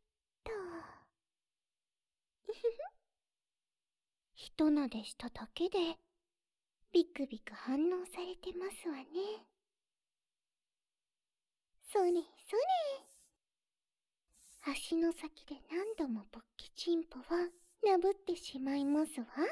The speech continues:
あら、腰を浮かせちゃって、お父様ったら、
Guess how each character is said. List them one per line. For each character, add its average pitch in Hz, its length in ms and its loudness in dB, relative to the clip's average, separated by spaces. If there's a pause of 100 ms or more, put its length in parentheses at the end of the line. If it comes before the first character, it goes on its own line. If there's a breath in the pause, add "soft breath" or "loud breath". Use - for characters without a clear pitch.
(1600)
あ 370 140 4
ら、 330 240 0 (1400)
腰 - 300 -10
を - 20 -10
浮 262 220 -8
か 285 140 -8
せ 294 160 -10
ち - 120 -12
ゃ 285 60 -12
っ - 40 -16 (160)
て、 - 80 -8 (840)
お 403 60 -2
父 381 140 0 (280)
様 320 140 -4
っ 285 40 -14 (120)
た 277 100 -18
ら、 269 300 -12